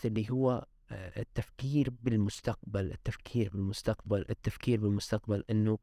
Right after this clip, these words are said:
وبعدين نحاول نحط عقبات لأنفسنا وعثرات، إنه لا والله، ويدخلنا من باب، ندخل من باب إيش؟ الشيطان بعد يبدأ يدخل علينا من باب التشاؤم، تصير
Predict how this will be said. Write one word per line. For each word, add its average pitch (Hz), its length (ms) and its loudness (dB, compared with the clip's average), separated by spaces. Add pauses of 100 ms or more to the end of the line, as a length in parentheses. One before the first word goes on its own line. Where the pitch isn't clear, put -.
(320)
وبعدين 110 580 2
نحاول 127 480 2
نحط - 380 -4
عقبات 113 680 0
لأنفسنا 110 720 2
وعثرات، 110 800 0 (420)
إنه 117 200 4
لا 127 180 6
والله، 117 540 2
ويدخلنا 131 600 2
من 117 200 2
باب، 127 280 4 (260)
ندخل 117 540 0
من 117 120 6
باب 120 300 2
إيش؟ 123 300 0 (340)
الشيطان 131 440 4
بعد 120 160 2
يبدأ 123 220 4
يدخل 123 320 2
علينا 120 260 4
من 110 120 0
باب 127 140 2
التشاؤم، 117 560 0
تصير - 300 -2